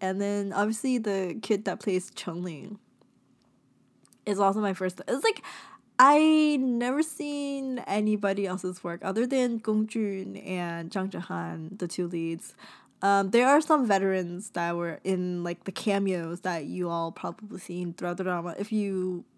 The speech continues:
sort of, like, look back, there are veterans, like, they had cameos in the drama,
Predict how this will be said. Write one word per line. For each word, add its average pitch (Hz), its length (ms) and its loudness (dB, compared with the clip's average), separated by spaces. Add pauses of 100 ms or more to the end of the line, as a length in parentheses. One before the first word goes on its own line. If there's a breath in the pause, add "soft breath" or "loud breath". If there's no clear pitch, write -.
(320)
sort 202 200 2
of, 185 60 0
like, 180 160 0
look - 240 -4
back, 165 320 -2 (440 loud breath)
there 180 220 2
are 175 380 2
veterans, 170 800 -4
like, 165 220 -6
they 180 80 -4
had 170 240 -4
cameos 233 560 2
in 208 80 0
the 202 60 2
drama, 180 540 0